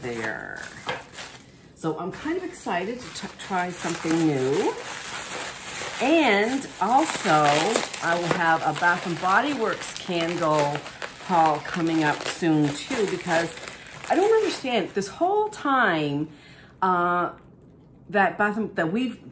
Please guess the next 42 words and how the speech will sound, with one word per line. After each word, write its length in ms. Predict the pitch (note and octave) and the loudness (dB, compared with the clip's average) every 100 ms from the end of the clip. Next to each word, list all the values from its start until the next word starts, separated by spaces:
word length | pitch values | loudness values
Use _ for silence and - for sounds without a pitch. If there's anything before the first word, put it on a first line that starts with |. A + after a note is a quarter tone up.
| - | -10
the 80 | E3 | -8
country 320 | - A#3 A3+ | 0 0 2
has 100 | G#3 | 0
been 120 | F#3 | 0
shut 260 | F3 G3 F3 | 0 -2 -2
down, 180 | E3+ D#3+ | 2 2
the 60 | |
world 280 | D#3+ F#3+ G#3 | 4 6 4
has 140 | F3+ D3+ | 4 2
been 80 | D3+ | 2
shut 280 | - C3 - | 2 -2 0
down, 480 | C3 B2 A2+ B2+ E3+ - - - - | 2 2 2 -2 -6 -10 -12 -14 -2
um, 440 | F3+ E3+ E3+ E3+ E3 - - - - - - F#3 | 2 2 2 2 0 -2 -4 -6 -14 -14 -6 0
and 440 | F3+ F3+ F3+ - | 2 2 0 -2
Bath 220 | F#3+ G#3+ | 0 0
and 100 | A#3+ | 0
Body 260 | G#3 G#3 A3+ | 4 6 6
Works 260 | G#3 - | 4 0
website 400 | - A#3 C#4 C4 | -2 -2 0 -2
has 160 | A3 G3+ | -2 -4
been 160 | F#3 E3 | -4 -2
open. 380 | D#3 D3+ D3 E3+ - - | -2 -2 -4 -6 -12 -6
That 220 | - D4+ D4+ | 0 0 2
would 120 | D#4+ | 0
have 100 | A3+ | 0
been, 200 | A#3 A3 | 0 -2
people 340 | - D4+ D#4 | -2 0 2
aren't 220 | G3 A3 G#3+ | 2 2 0
going 260 | G#3 G#3+ | -2 0
into 180 | G#3 G3 | -2 -4
the 80 | E3 | -6
stores. 500 | D3+ F#3+ F3+ C3+ C3 | -6 -4 -2 -2 -2
That 180 | G3+ - | -4 -2
would 100 | C4 | -4
have 100 | G#3+ | -2
been 120 | G3+ | -2
a 140 | D#3+ - | -2 -6
c-, 100 | - - | -16 -16
perfect 420 | - C#4+ C#4+ D#4+ | -6 -4 -4 -6
time 380 | - D#3 D3 D#3 - - - - | -4 0 0 0 -6 -20 -16 -10
to 60 | |
have, 400 | F#3+ G3+ F#3+ F3+ | -6 -2 -2 -2